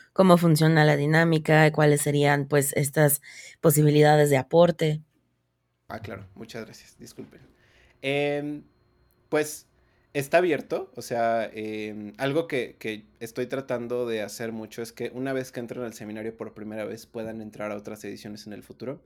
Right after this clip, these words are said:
Speaker 2: Eh, actualmente tenemos a ya varias personas que han repetido,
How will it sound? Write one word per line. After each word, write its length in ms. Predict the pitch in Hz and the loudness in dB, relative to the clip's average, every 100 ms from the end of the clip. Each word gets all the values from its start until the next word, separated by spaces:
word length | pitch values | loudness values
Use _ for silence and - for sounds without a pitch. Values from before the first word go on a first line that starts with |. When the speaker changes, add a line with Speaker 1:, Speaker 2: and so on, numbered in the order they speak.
| _ _ _ _ - | _ _ _ _ -12
Speaker 2:
Eh, 140 | 101 | -10
actualmente 560 | 107 - 120 117 113 123 | -8 -4 -4 -4 -10 -10
tenemos 560 | 117 107 107 110 - | -10 -12 -12 -14 -12
a 160 | 107 101 | -12 -8
ya 140 | 117 | -6
varias 240 | 127 127 - | -4 -4 -8
personas 420 | 107 113 113 113 | -16 -14 -14 -14
que 260 | - 104 - | -14 -14 -12
han 160 | 117 | -12
repetido, 520 | 113 104 98 117 208 | -12 -14 -14 -12 -12